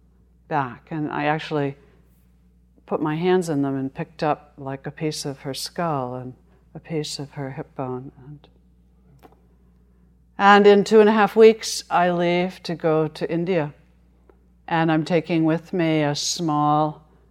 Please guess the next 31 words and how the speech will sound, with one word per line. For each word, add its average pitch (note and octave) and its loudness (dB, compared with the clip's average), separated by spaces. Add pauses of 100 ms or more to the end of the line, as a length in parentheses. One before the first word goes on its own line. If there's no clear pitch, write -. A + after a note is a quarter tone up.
(120)
urn E3+ 2
that D#3+ 2
has D#3 -2
one D#3 -2
quarter D3 -2
of C3+ -6
her D3 -6
ashes C#3 -8 (320)
in D3+ -4
it. C3+ -6
She - -8
wanted C#3 -6
some C#3+ -4
of C#3 -8
her C#3+ -6
ashes C3+ -6
to D3 -14
go C3 -6
to B2+ -12
the B2+ -12
Ganges. C3+ -6 (640)
And C3+ -8
so C3+ -4 (100)
I'm C#3 -8 (120)
taking C3+ -8
them C#3 -6 (100)
with C4 0
me. C3+ 0 (3250)
And A#3 6
it's A#3 4
been C#4 8